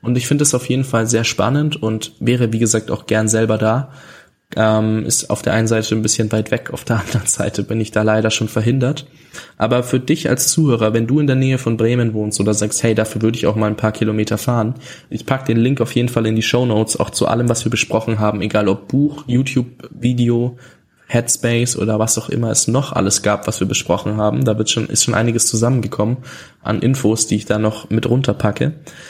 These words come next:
Ähm, das kannst du alles dann in den Shownotes eben nachlesen. Und Maria, jetzt haben wir vorhin mal das ein oder andere Mal die Lebensathleten angerissen. Willst du ganz kurz noch mal erklären, worum sich's bei der Gruppe handelt? Einfach nur, dass jemand sich was vorstellen kann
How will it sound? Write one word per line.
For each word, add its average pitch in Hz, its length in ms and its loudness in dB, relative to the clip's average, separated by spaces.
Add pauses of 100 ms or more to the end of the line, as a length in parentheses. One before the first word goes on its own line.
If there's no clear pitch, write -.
(220)
Ähm, 113 300 2
das 123 180 0
kannst 143 240 0
du - 60 2
alles 113 240 2
dann 104 280 -2 (440)
in 104 160 0
den 104 80 0
Shownotes 107 420 0
eben 107 220 0
nachlesen. - 600 -4 (560)
Und 120 500 0
Maria, 131 380 4
jetzt 127 220 2
haben 131 100 2
wir 123 80 2
vorhin 120 320 0
mal 113 400 -2 (320)
das - 300 -2
ein 120 180 0
oder 113 140 0
andere 113 240 -2
Mal 110 160 0
die 110 80 2
Lebensathleten 113 800 0
angerissen. 110 960 -2
Willst 110 220 0
du 127 80 2
ganz 123 280 0
kurz 135 240 -2
noch 120 160 -4
mal 117 380 0
erklären, 110 680 0
worum 113 320 2
sich's 120 200 2
bei - 340 -4
der 110 120 4
Gruppe 127 360 0
handelt? 143 380 2
Einfach 107 260 0
nur, 110 120 2
dass 110 220 0
jemand 107 240 2
sich 104 160 0
was - 180 0
vorstellen 120 520 -2
kann 120 340 -2